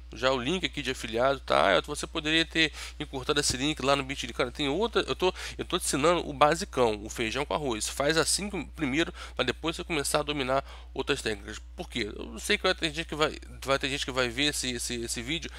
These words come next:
"Ah, caramba, mas pô, você poderia, você poderia ter colocado um Bitly." Sim, poderia. Um Bitly, um GoGL,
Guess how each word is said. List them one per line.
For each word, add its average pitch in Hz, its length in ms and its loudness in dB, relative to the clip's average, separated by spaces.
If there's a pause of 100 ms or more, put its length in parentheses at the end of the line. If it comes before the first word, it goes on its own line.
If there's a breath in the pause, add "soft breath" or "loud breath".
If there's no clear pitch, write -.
(200 loud breath)
"Ah, - 140 4
caramba, 196 400 6
mas 175 160 2
pô, 208 140 -8
você 165 200 -2
poderia, 170 380 -4
você 135 320 -4
poderia 156 240 0
ter 180 80 -2
colocado 160 500 2 (220 loud breath)
um 160 80 -2
Bitly." 165 400 0
Sim, 208 380 2
poderia. 185 520 0 (240 loud breath)
Um 139 80 -4
Bitly, 143 560 0 (140 loud breath)
um 131 100 -2
GoGL, 143 640 6